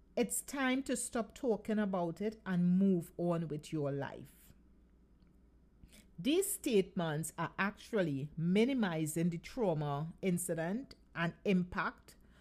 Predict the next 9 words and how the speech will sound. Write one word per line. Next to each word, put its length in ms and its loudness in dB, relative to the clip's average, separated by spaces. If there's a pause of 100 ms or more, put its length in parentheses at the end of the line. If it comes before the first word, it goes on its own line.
(240)
of 220 0
the 80 0
incident 680 -2
on 120 0
the 80 0
person's 520 -4
life. 300 -8 (960)
They 420 6
are 380 2